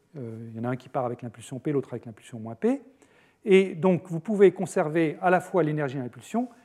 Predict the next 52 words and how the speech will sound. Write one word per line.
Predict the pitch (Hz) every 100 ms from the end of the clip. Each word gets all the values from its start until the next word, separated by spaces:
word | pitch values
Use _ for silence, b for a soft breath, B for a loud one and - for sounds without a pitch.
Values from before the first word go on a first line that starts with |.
| b b
même | 165 220 254
si | - 185
vous | 170 143 143
envoyez | 151 139 170 254
trop | - - 233
d'énergie | 185 156 147 139 208 254 b b b
par | 185
rapport | 160 175
à | 160
ce |
qu'il | - 143
faut | 254
pour | 254 139
juste | 135 240 240 160
casser | 147 208
le | 170
dimère. | 175 131 131 _ B B B B -
Donc, | 160
c'est | -
pour | 190 -
ça | 240
que | 220
votre | 170 147 - 143
courbe | - 233 175 127
ici, | 120 - 233 269 - _ -
euh, | 151 143
ne | 175 170
redescend | 185 170 175 165 151 160
pas | 180
à | 151
zéro | 147 139
tout | 127
de | -
suite, | 240 247 - b b b
mais | 151 196
elle | 156
descend | 139 - 143
à |
zéro | 127 160 151
gentiment. | 151 - - 135 196 240 B B B B
Alors, | 113 95 _
pourquoi | - 139
elle | 120
descend | 110 135
à |
zéro ? | 107 131 160
Ça, | 131
il | 113
faut | - 117
modéliser | 117 120 131 127 156
proprement | 156 _ 131 - 147
la, | 143